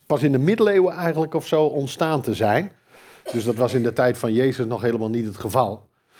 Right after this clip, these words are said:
Hè, maar later is dat, eh, erin gekomen binnen dat jodendom. Dan wordt een jongen, die wordt dan, eh, ja, een, een, een, een zoon van de wet eigenlijk. Hij wordt in religieus opzicht dan meerderjarig op twaalfjarige leeftijd.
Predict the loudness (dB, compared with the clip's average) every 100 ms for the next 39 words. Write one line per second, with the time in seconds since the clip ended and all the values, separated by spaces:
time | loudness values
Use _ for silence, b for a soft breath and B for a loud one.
0 | b b b b _ _ _ _ _ _
1 | -2 0 2 2 4 2 0 0 0 0
2 | 2 2 2 -2 0 2 2 0 -2 -2
3 | 0 2 2 0 -2 -2 0 -2 2 2
4 | 2 0 0 2 2 2 2 2 0 0
5 | -6 -4 -2 2 2 2 2 0 2 0
6 | 2 0 2 2 4 4 4 -2 -16 _
7 | b b b b b 0 2 4 2 -4
8 | -6 -4 -4 -6 -8 -6 -2 2 4 4
9 | 4 2 2 2 2 2 0 2 2 0
10 | -2 -6 -18 -12 -2 2 2 0 -4 _
11 | _ _ 0 4 4 4 2 4 4 2
12 | 0 0 2 0 0 2 2 4 4 4
13 | 4 4 4 4 2 0 -4 -2 0 2
14 | 2 2 2 2 2 0 -6 -6